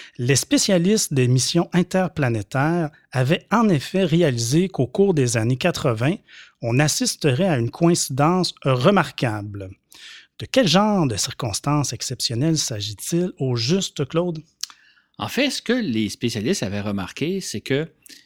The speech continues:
Speaker 2: euh, depuis longtemps, on rêvait d'aller explorer les planètes qui sont au-delà de l'orbite de Mars, c'est-à-dire Jupiter, Saturne,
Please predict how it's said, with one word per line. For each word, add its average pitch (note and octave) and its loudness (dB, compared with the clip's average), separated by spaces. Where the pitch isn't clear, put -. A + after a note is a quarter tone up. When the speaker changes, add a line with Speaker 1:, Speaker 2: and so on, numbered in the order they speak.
Speaker 2:
euh, G#2 -4
depuis A2+ -2
longtemps, C#3+ 0
on G2+ -4
rêvait A#2 0
d'aller G2 -4
explorer G2+ -6
les A#2 -6
planètes G#2 -4
qui - -14
sont G2 -6
au-delà A#2+ 0
de G2 -10
l'orbite F#2 -6
de G2 -4
Mars, F#2 -6
c'est-à-dire F#2+ -6
Jupiter, C#3 -6
Saturne, C3 -8